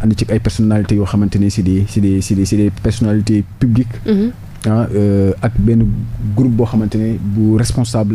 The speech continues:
Speaker 1: la, organiser fa la Calebasse de l'Excellence. Fii nag,
Speaker 2: Mhm.
Speaker 1: euh, def nañ ko fépp. Def nañ ko hôtel, euh, def nañ ko Sorano.
Speaker 2: Mhm.
Speaker 1: Def nañ ko hôtel Soo
Speaker 2: Mhm.
Speaker 1: Xamoon.
Speaker 2: Mhm.
Speaker 1: Def nañ ko King Fahd Palace.
Speaker 2: Mhm.
Speaker 1: Euh, yóbbu nañ ko ci Pi-, Pikine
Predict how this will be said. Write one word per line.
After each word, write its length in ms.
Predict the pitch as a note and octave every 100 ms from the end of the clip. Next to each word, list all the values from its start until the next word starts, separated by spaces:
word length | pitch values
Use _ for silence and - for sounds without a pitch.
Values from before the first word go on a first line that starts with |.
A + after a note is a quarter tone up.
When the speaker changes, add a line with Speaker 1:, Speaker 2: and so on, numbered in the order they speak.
| A2
Speaker 1:
la, 60 | A#2 - - - - -
organiser 400 | A2 A2 G#2 G2+
fa 140 | A2
la 120 | G#2
Calebasse 600 | G2 - - G2+ F#2+ G2
de 80 | G2+
l'Excellence. 320 | F#2 - F2+
Fii 120 | -
nag, 120 | C3 E3+ -
Speaker 2:
Mhm. 220 | A3 G3 A3+
Speaker 1:
euh, 160 | A2 G#2+
def 160 | A#2+ C3
nañ 100 | A2+
ko 80 | A#2
fépp. 240 | A#2+ - - -
Def 260 | G2+ G2 G#2+
nañ 200 | A2 A2
ko 240 | - A2 G#2 A2+
hôtel, 300 | A#2+ A#2 A2 G2
euh, 100 | A2+
def 120 | G#2 A#2
nañ 80 | A2+
ko 80 | A2+
Sorano. 400 | - A2 A2 A2+ -
Speaker 2:
Mhm. 180 | A#3 F#3 G3+ -
Speaker 1:
Def 140 | - G2
nañ 100 | G#2+
ko 100 | G#2
hôtel 160 | A#2
Soo 280 | A2 A#2+ A2 A2+ -
Speaker 2:
Mhm. 80 | -
Speaker 1:
Xamoon. 280 | A#2+ A2+ A#2+ - -
Speaker 2:
Mhm. 200 | G#3+ G#3+ A3
Speaker 1:
Def 180 | G2 G2+
nañ 180 | A2+ A2+
ko 140 | A2+ G2+
King 120 | A#2
Fahd 160 | A2+ A#2
Palace. 420 | A#2+ A#2+ B2 - G#3+
Speaker 2:
Mhm. 200 | G3+ A3+ - F#2
Speaker 1:
Euh, 140 | G2+ G#2+
yóbbu 240 | C3 A#2+
nañ 80 | B2+
ko 80 | B2+
ci 100 | -
Pi-, 200 | - B2
Pikine 380 | A#2 A#2+ A#2+